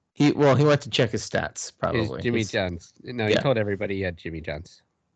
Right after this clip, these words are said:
Speaker 1: Oh, okay.
Speaker 2: So, no. Um, so, yeah, I mean,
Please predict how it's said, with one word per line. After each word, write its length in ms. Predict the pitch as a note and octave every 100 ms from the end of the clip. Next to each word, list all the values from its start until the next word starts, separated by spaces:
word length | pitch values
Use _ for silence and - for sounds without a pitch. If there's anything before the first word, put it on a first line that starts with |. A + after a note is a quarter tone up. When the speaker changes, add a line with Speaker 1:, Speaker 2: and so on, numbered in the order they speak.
| - -
Speaker 1:
Oh, 180 | A#2
okay. 220 | A2 - D#2
Speaker 2:
So, 120 | F2
no. 120 | D2 - - - _ - C#3
Um, 320 | C3+ B2+ G#2+ - _ _ _ _ _ _ _ _ _
so, 120 | - B3+
yeah, 340 | C#4 D#4 G#3+
I 40 | A#3+
mean, 200 | -